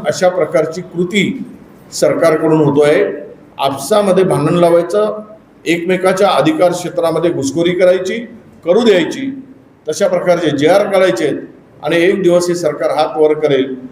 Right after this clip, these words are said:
की आता आरक्षणाची गरज नाही, कारण समाज एकमेकाच्या पुढे टाकला.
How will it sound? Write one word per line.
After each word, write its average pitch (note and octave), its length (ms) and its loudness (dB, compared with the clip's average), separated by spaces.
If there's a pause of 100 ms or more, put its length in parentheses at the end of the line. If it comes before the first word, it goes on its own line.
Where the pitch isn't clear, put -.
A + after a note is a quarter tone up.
(140)
की E3+ 80 0
आता D3+ 300 2 (720)
आरक्षणाची D3+ 600 0
गरज D3 360 2
नाही, F3 220 2 (120)
कारण D#3 220 -2
समाज C#3 480 -4
एकमेकाच्या C#3 540 -4
पुढे C#3+ 240 0
टाकला. B2 280 -4